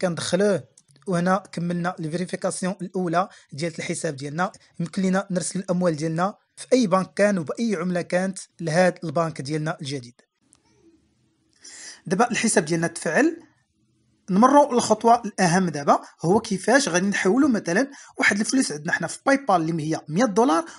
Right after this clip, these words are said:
وبغينا نحولها للباير. فاول خطوه غادي نقوموا بها هي غنجيو لهاد اد. فهاد اد هي اننا غادي نجيبوا هادوك الفلوس اللي عندنا في باي بال ونحطوهم في البنك،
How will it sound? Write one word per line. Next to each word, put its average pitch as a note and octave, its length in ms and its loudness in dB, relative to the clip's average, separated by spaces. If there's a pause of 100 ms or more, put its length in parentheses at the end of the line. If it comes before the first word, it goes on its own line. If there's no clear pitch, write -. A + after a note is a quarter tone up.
وبغينا A3+ 220 0
نحولها G#3+ 460 4
للباير. D3+ 460 -4 (300)
فاول F4+ 520 2
خطوه A3 400 0
غادي E3 160 -4
نقوموا C#4 300 -2
بها A#3+ 260 2 (200)
هي G3+ 300 2
غنجيو G3 380 4
لهاد D#3 320 0
اد. B3 260 6 (180)
فهاد G3 400 0
اد A#3+ 220 4
هي E3+ 140 -2
اننا F#3 360 -2
غادي D#3 220 -4
نجيبوا B3 380 0 (200)
هادوك D#3+ 300 -4
الفلوس F#3 340 -2
اللي E3+ 100 -6
عندنا C#3 160 -8
في - 160 -8
باي D#3+ 120 -2 (100)
بال D4+ 220 6 (300)
ونحطوهم C#4+ 720 4
في - 60 -6
البنك، C3+ 380 -6